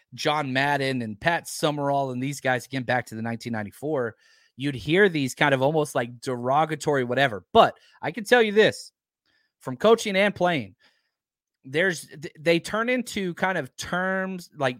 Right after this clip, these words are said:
uh, of endearment. You know what I mean? Like, "Yeah, we do the grunt work. We are the lunch pail. We are the play in, play out guys." And so you, you kinda get some of that,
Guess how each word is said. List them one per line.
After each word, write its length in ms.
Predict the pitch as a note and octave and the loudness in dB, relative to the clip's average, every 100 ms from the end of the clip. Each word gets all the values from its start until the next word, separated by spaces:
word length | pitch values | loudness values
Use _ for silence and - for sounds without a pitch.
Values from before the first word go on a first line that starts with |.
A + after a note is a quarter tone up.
| E2+ | -14
uh, 120 | G2+ - _ _ _ _ | -18 -20 _ _ _ _
of 160 | D#3 D3+ | -2 -2
endearment. 800 | D3 C3 D#3 F3+ C#3+ G#2 - _ | -4 -6 -2 0 -2 -6 -14 _
You 140 | B2 | -2
know 60 | D#3 | 2
what 100 | D#3+ | 4
I 60 | |
mean? 220 | D#3 F3 E3+ | 2 -2 2
Like, 300 | C3 A#2+ _ _ _ | 0 0 _ _ _
"Yeah, 380 | A#2+ F3 C#3 G#2 | 2 6 6 2
we 420 | A2+ C3 C#3+ G#3 | -8 -8 -2 -2
do 200 | G3+ G#3+ | -2 -2
the 80 | E3+ | -2
grunt 320 | D#3 E3 A#2 | 2 0 0
work. 140 | A2 - | -10 -10
We 420 | D3+ G#3+ G3 E3 | -6 -4 -6 -8
are 160 | C#3+ C#3+ | -4 -2
the 180 | C3+ C3 | -2 -6
lunch 460 | C3 E3 F#3 - | -4 -4 -4 -8
pail. 320 | - D#3+ A#2+ A2 | -2 0 0 -2
We 240 | D#3 G3 | -4 0
are 200 | F#3 D#3+ | 2 2
the 380 | C#3+ C#3+ B2 A2 _ _ _ _ | 0 -8 -10 -12 _ _ _ _
play 280 | - G3+ F#3+ | -2 0 2
in, 160 | F3+ | -2
play 280 | - F3+ E3 | -2 -2 0
out 220 | E3 D#3+ | 0 -2
guys." 560 | - C#3 D#3+ A2 F#2+ - _ _ _ _ C#3+ | -2 0 0 -2 -8 -20 _ _ _ _ -4
And 160 | D3+ | -4
so 400 | - F3+ E3+ E3+ | -2 0 2 2
you, 240 | D#3 D#3+ E3+ | -2 -12 -16
you 100 | E3+ | -14
kinda 280 | - A3+ B3 | -2 0 -2
get 260 | - F#3 | -6 -10
some 200 | - F#3+ | -6 -6
of 80 | F#3+ | -2
that, 220 | F#3+ F#3+ | 2 2